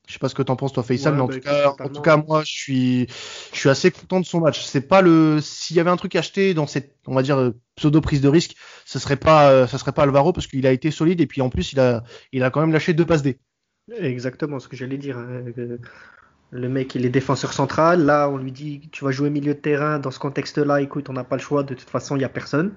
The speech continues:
Speaker 2: Euh, il a fait son taf au milieu. Il a défendu. Il fait deux passes décisives,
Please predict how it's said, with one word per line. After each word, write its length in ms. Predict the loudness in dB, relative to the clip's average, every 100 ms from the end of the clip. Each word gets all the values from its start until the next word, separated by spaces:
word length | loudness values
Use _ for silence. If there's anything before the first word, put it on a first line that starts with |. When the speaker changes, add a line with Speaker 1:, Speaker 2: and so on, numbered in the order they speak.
| -14 -20 -20 -20 -20 -20 _ -8
Speaker 2:
Euh, 440 | -4 -2 -2 0
il 80 | 0
a 60 | 0
fait 120 | -4
son 160 | -8
taf 240 | -4 -4 -2
au 60 |
milieu. 560 | -4 -2 2 4 6 4
Il 140 | 2
a 60 | -2
défendu. 540 | -4 -6 -6 -2 -2 -2
Il 40 |
fait 140 | -4
deux 100 | -4
passes 220 | -2 -2 -4
décisives, 600 | -10 -10 -8 -10 -12